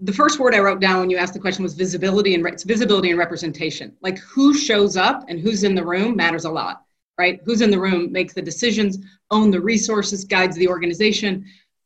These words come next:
Um, so it's, it's incredibly important. Um, the second thing is leadership, right? You know, it's who leads and how do they lead?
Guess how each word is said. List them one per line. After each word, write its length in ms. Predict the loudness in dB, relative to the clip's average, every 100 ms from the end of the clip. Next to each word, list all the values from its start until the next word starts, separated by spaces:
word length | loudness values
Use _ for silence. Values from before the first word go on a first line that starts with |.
| -2
Um, 300 | -2 -2 -4
so 240 | 0 0
it's, 140 | 0 -4
it's 160 | -4
incredibly 440 | -2 2 2 2 0
important. 500 | -2 -6 -8 -8 -12 _ _ _ 0
Um, 260 | 0 0 -6
the 80 |
second 380 | -4 0 2 2
thing 160 | 0 -2
is 140 | 0
leadership, 600 | 0 2 0 -2 -6 -8 _ _ _ _
right? 280 | -2 -2 -4 _
You 120 | -2
know, 220 | -2 -2 -8 -20 -20 _ _ _ 0
it's 260 | 0 0 -14 _ _ _ _ _
who 320 | 6 8 8 2
leads 440 | 0 0 -2 -4 -6
and 120 | -4
how 240 | -2 2 2
do 120 | 2
they 160 | 0 -2
lead? 340 | -4 -8 -16